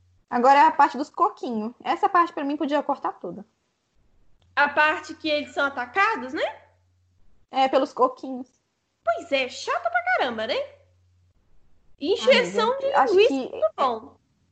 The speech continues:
Speaker 1: são vinte, tipo, quase vinte minutos de fila. Não, vinte minutos não. Tô aqui, eu tô aqui com o filme aberto. Tô vendo
Speaker 2: Maravilhosa.
Speaker 1: aqui.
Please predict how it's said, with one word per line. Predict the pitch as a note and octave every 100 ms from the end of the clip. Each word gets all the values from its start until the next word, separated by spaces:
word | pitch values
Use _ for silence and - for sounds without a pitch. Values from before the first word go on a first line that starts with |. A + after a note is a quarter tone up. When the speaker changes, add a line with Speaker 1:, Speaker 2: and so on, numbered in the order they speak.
| _ _ - - - _ _ - - - - - - _ _ _
Speaker 1:
são | F4 D#4
vinte, | C#4+ F4 A#4 A4+ D4
tipo, | - - C#4 -
quase | - D4 G#4+ G#4+
vinte | A4+ F#4
minutos | D#4 D#4
de | -
fila. | D#4+ - C4+ D4 -
Não, | G#3 F3+
vinte | A3+ A3+
minutos | A3+ C#4
não. | - E3
Tô |
aqui, | A3 A3
eu | A#3+
tô | B3+
aqui | C4 B3+
com | B3+ A3+ G3+ -
o | F#3
filme | F3+ - F#3 D#3+
aberto. | F3+ A#3+ E3+ -
Tô | _ _ _ _ _ _ A#3 B3 A#3
vendo | G#3+ A3 A3+
Speaker 2:
Maravilhosa. | D#4
Speaker 1:
aqui. | A#3+